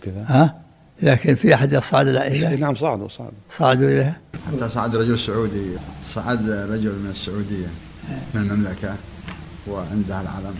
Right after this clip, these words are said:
Speaker 3: صعد. بس يكون لابس، آه، ضروري الخوذ هذا حق الهواء. ويعني ويغطي نفسه لأن شدة البرد.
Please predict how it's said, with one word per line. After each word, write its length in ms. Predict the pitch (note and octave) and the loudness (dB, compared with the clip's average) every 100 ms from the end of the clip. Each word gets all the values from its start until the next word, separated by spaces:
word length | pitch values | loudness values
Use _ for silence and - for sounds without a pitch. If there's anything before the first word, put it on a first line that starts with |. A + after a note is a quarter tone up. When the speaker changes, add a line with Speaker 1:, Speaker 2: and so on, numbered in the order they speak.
| - | -8
Speaker 3:
صعد. 140 | E2+ - - - - B2+ | -8 -10 -12 -14 -4 -2
بس 160 | A2+ | 0
يكون 320 | B2+ C#3+ C3+ | 0 2 2
لابس، 580 | A#2+ A#2 B2 A#2 A2+ - | 2 4 4 2 -2 -2
آه، 440 | A2+ G#2 G2 F#2 F2 E2+ E2 G2 | -2 -2 -4 -6 -8 -10 -8 -2
ضروري 400 | A#2 A#2 A2 G2+ F#2 F2+ F#2 - - - | 0 0 0 0 -2 -4 -6 -8 -10 -4
الخوذ 260 | A#2 A2+ | 0 2
هذا 200 | G#2+ G2+ | 2 2
حق 180 | F2+ F#2 | -2 -2
الهواء. 400 | G2+ F#2+ G2 G2 F2+ - - - - - - - - | -2 -2 -2 -4 -6 -10 -8 -8 -8 -8 -10 -10 -8
ويعني 920 | G2+ G2+ G2+ - F2+ - F#2 A2 G#2+ G2 G2 F#2 - - - - - - - - - | -6 -6 -6 -6 -8 -6 -4 -2 0 -2 -4 -6 -6 -8 -8 -10 -10 -8 -8 -8 -6
ويغطي 340 | G#2 G#2+ G#2+ G#2+ | -4 -2 -2 0
نفسه 300 | G#2+ - G#2+ | 0 -2 -2
لأن 440 | G#2+ G#2+ G2+ E2+ D2 - - - - - - | 0 -2 -4 -6 -8 -8 -8 -8 -10 -10 -2
شدة 300 | C3 B2 A#2 | 2 4 4
البرد. 200 | A2 | 2